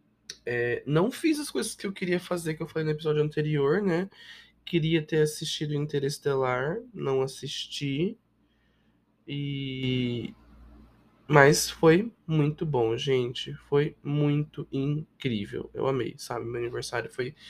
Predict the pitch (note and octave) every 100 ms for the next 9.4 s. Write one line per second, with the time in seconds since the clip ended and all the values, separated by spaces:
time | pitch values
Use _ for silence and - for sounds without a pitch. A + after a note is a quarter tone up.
0 | - - - - F#3 G3 - _ A3 -
1 | F4+ A#3 A3+ F3+ F3 F3 E3+ - C#3 D3+
2 | D3+ C3 - - C3 C3 C#3 B2+ - A#2+
3 | A#2 A#2 A#2+ A#2 A2+ A2+ A2+ A2 G#2 F#2
4 | G#2+ B2+ A#2+ A2 - G#2+ B2 B2 A#2 A2+
5 | B2 A#2+ A#2+ - B2 A#2 B2 B2+ C#3+ D3
6 | - - - - - C3+ C3+ D3 - B2
7 | B2+ C3+ B2 C3+ B2+ B2+ A#2 - A#2+ A2+
8 | A#2+ B2 D3+ - B2 A#2 A#2 A2+ A2+ A#2
9 | G#2+ G#2+ C#3 F#3+